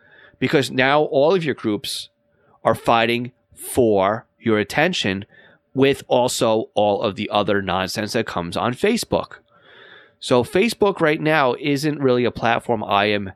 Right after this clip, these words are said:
happy personally to be on. I'm, uh, as a social media place,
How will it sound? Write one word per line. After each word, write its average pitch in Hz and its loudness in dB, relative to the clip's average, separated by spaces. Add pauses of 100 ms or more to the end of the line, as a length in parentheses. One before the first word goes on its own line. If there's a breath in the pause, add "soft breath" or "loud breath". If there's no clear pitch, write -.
(160)
happy 104 -4 (340)
personally 120 0 (220)
to 120 0
be 107 2
on. 85 -4 (920 soft breath)
I'm, 123 -2 (100)
uh, 120 -2
as 120 -2
a 120 -2
social 160 0
media 143 0
place, 170 0